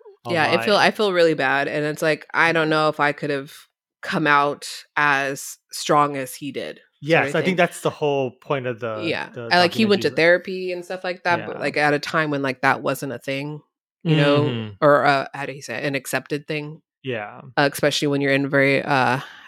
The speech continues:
Speaker 1: a masculine culture and stuff like that. Weak, you know, weakness, that's mental, mental illness is a weakness or non-existent sort of thing.
Speaker 2: Yeah.
Speaker 1: Um, but it was nice. It's something, um,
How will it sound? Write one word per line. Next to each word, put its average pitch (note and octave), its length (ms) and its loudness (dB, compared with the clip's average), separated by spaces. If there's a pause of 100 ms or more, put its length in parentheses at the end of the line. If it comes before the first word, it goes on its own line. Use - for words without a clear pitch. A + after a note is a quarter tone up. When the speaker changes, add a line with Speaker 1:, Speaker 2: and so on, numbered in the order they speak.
Speaker 1:
a D3 60 0
masculine C#3+ 580 0
culture F3+ 400 0
and F#3 180 4
stuff F#3 220 0
like F#3 160 2
that. F3 300 2
Weak, D3 180 -6
you D3+ 160 -8
know, C3+ 160 -4
weakness, C#3+ 460 -8
that's C#3 340 0
mental, D3 680 2
mental D3+ 340 -2
illness C#3 380 -6
is C#3+ 100 -10
a C3+ 80 -6
weakness C3+ 420 -8
or C3+ 200 -4
non-existent C3 720 -10
sort E3 140 -12
of D#3 120 -12
thing. E3 200 -18 (640)
Speaker 2:
Yeah. A#2+ 260 -6
Speaker 1:
Um, F#3+ 300 -4 (400)
but D#4 100 4
it F4 60 6
was F4 200 2
nice. G#3+ 220 2
It's A#3+ 140 -4
something, A#3+ 500 0
um, G3 500 -4